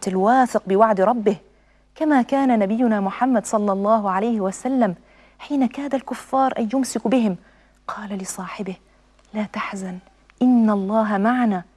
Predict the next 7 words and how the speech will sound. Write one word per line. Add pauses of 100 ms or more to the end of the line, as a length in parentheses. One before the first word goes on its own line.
(320)
معنا
أي
ناصرنا. (360)
فقال
تعالى: (380)
إلا
تنصروه